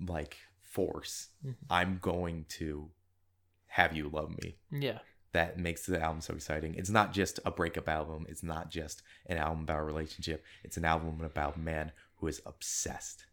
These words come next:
Speaker 2: Yeah, obsession.
Speaker 1: Yeah.
Speaker 2: Um, real quick, 'cause we are very, running very long. You mentioned car seat headrest. Commit
Speaker 1: Mm-hmm.
Speaker 2: Yourself Completely.
Speaker 1: One of the best live albums I've ever heard.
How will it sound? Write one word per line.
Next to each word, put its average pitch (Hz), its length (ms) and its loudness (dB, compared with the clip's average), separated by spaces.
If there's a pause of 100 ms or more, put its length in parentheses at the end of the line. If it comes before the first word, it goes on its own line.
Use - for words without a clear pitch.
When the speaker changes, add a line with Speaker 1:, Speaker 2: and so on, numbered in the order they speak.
Speaker 2:
Yeah, 113 160 -8
obsession. 120 540 -8 (180)
Speaker 1:
Yeah. 78 220 -4 (920)
Speaker 2:
Um, 123 340 -6 (680)
real 160 300 8
quick, 156 300 6 (200)
'cause 135 80 -6
we 127 100 -4
are 127 60 0
very, 127 240 -2
running 127 380 -6
very 123 180 -6
long. 131 240 -4
You 127 80 -4
mentioned 131 280 0
car 131 140 0
seat 127 220 -4
headrest. 135 520 0
Commit 110 160 -4
Speaker 1:
Mm-hmm. 131 140 4
Speaker 2:
Yourself 123 220 -2
Completely. 123 560 -2 (800)
Speaker 1:
One 98 100 4
of 98 60 8
the 95 40 8
best 87 200 0
live 80 220 4
albums 80 460 -4
I've 78 140 -6
ever 78 160 -6
heard. 78 320 -2